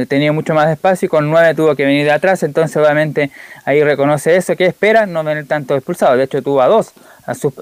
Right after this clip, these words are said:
tres suspendidos, Pavés, Opaso y también estuvo este jugador, eh, Jason Rojas. Pero afortunadamente para Colo Colo los pudo superar de buena manera ahí. Así que como dijo ahí Gustavo, ya el Pizarro y el Colo Gil debieran estar listos para este fin de semana.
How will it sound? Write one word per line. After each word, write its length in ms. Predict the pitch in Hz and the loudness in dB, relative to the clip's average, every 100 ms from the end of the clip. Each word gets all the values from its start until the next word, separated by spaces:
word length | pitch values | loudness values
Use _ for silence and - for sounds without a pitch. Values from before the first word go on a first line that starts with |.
| 113 | -12
tres 200 | 123 214 | -4 -2
suspendidos, 520 | 214 196 208 208 196 147 | -2 0 2 2 2 2
Pavés, 560 | 147 143 175 185 - | 0 2 2 0 -4
Opaso 480 | - 131 156 180 175 | -4 -2 0 -2 -4
y 20 | |
también 280 | 151 139 151 | -6 -6 -8
estuvo 440 | 139 147 147 139 - - - - - | -8 -4 0 0 -2 -12 -20 -20 -14
este 240 | - - | -10 -6
jugador, 560 | 135 143 135 131 135 135 | -4 0 2 4 4 4
eh, 460 | 131 117 107 95 85 - _ _ _ _ - - - | 2 0 -2 -4 -10 -18 _ _ _ _ -20 -20 -4
Jason 320 | 160 175 170 165 | 0 0 0 0
Rojas. 300 | 208 123 110 _ _ _ _ | -2 -4 -12 _ _ _ _
Pero 140 | 185 185 | -4 -2
afortunadamente 600 | 185 185 180 185 185 175 | -2 0 2 0 -2 0
para 220 | 165 151 | 0 2
Colo 160 | 156 | 0
Colo 180 | 160 165 | 2 2
los 140 | 160 - | 0 -2
pudo 260 | 165 160 | 0 0
superar 480 | 147 147 143 139 151 | 0 -4 0 2 2
de 80 | 143 | 2
buena 220 | 147 147 | 0 0
manera 340 | 143 143 156 | 2 2 2
ahí. 220 | 147 156 156 - - - - | 2 0 -4 -16 -20 -20 -8
Así 180 | 143 202 | -2 0
que 120 | 196 | 2
como 180 | 196 202 | 2 2
dijo 220 | 214 208 | 2 2
ahí 100 | 214 | 2
Gustavo, 500 | 226 208 233 233 233 | 2 2 2 2 0
ya 260 | 170 175 175 | 0 2 2
el 80 | 165 | 0
Pizarro 380 | 165 - 180 | -6 -2 0
y 40 | 180 | 0
el 120 | 160 | 0
Colo 240 | 180 175 | 2 2
Gil 160 | - 185 | 0 -2
debieran 300 | 160 165 160 | 0 0 0
estar 220 | 147 165 | 0 0
listos 300 | 160 175 170 | 2 0 0
para 140 | 156 151 | 0 0
este 160 | 160 | -2
fin 180 | - 170 | -4 -2
de 100 | 170 | -2
semana. 400 | - 202 220 | 0 0 2